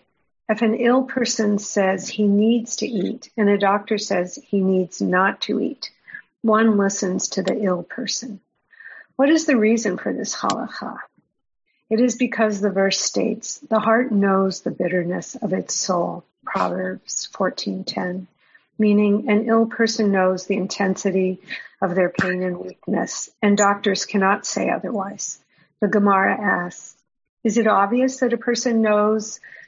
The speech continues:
themselves better than anyone else does? Why does this need to be stated explicitly?" The Gemara answers, "It is lest you say that the doctor is more certain because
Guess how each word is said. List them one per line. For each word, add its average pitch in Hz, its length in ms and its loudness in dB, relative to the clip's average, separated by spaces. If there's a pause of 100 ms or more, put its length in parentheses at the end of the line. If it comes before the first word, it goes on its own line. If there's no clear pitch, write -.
(120)
themselves 214 560 0
better 208 260 2
than 196 260 0
anyone 196 380 0
else 185 300 -4
does? 226 480 0 (520)
Why 233 200 4
does 262 180 2
this 254 220 0
need 214 280 2
to 196 100 -8
be 202 100 2
stated 190 500 -2
explicitly?" - 920 -4 (420)
The 208 60 2
Gemara 196 520 0
answers, 190 680 -2 (360)
"It 208 160 2
is 202 160 2
lest 208 400 2
you 240 100 0
say 190 560 0
that 196 140 0
the 196 80 0
doctor 190 520 0
is 185 160 -6
more 196 220 2
certain 190 560 -2 (240)
because 190 560 -2